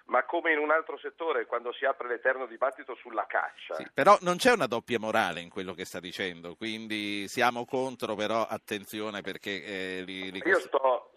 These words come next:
Speaker 1: sto semplicemente evitando l'ipocrisia, l'ascoltatrice di Genova ha ragione. Eh, il P D fino a ieri ha sostenuto il governo Monti e ha sostenuto tutte le spese militari. È troppo facile in campagna elettorale dire "tutti a casa".
Speaker 2: Certo.
Speaker 1: La Lega ha detto "a casa dall'Afghanistan",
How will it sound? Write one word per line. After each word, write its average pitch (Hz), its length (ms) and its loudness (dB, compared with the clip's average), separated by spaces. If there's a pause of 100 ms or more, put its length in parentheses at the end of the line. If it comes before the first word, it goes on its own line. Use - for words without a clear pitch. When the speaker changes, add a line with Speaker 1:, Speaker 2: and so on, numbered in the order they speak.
(140)
Speaker 1:
sto 156 160 0
semplicemente 156 680 -6
evitando 156 480 0
l'ipocrisia, 123 760 -2
l'ascoltatrice 131 680 -4
di 139 100 -8
Genova 135 420 2
ha - 20 4
ragione. 92 640 -2 (440)
Eh, 98 640 4
il 117 140 -12
P 131 160 -6
D 160 100 -2
fino 135 200 0
a - 20 2
ieri 143 240 0
ha 143 40 0
sostenuto 117 440 -4
il 107 60 -2
governo 104 340 2
Monti 85 520 -10 (220)
e 113 220 4
ha 107 140 4
sostenuto 120 520 -4
tutte - 260 -4
le 113 100 0
spese 110 280 -4
militari. 90 580 -6 (460)
È 113 120 0
troppo 202 220 2
facile 117 320 0
in 110 60 -8
campagna 107 500 -2
elettorale 101 560 2
dire 95 280 -2
"tutti 92 220 -8
a 87 60 -2
casa". 82 480 -4 (120)
Speaker 2:
Certo. - 360 -8
Speaker 1:
La 123 80 6
Lega 135 360 2
ha 107 60 2
detto 127 280 0
"a 117 60 2
casa 139 320 0
dall'Afghanistan", 139 960 0